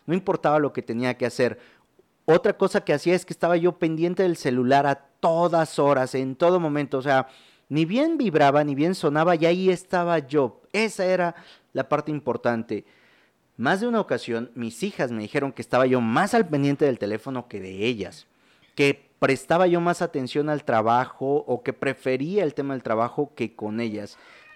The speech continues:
Han ido cambiando algunas situaciones y ahora, por ejemplo, para mí ya es, no es esa parte la importante.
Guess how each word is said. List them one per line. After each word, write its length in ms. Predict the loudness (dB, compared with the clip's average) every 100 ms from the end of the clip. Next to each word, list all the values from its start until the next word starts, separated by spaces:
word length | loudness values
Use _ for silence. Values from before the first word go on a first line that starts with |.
| -2
Han 500 | 2 4 2 0 -4 -14 -8 0
ido 340 | 4 4 4
cambiando 720 | 2 2 2 4 4 4 4
algunas 460 | 4 2 0 0 -2
situaciones 1000 | -6 -2 -2 0 -2 0 -2 -4 -6 -20 _ _
y 220 | 0 4
ahora, 640 | 6 6 6 6 6 2 0
por 180 | 2
ejemplo, 1000 | 2 -2 -4 2 2 2 -2 0 0 0
para 300 | 0 2 2
mí 340 | 0 0 0 -2 -8 _ -4
ya 260 | 2 4
es, 300 | 4 0 -14 _ _ _ _ _
no 280 | -4 0 0
es 240 | -2 -10 0
esa 480 | 0 2 0 0 2
parte 400 | 4 2 2 2
la 100 | 4
importante. 880 | 0 0 0 2 0 0 -2 -6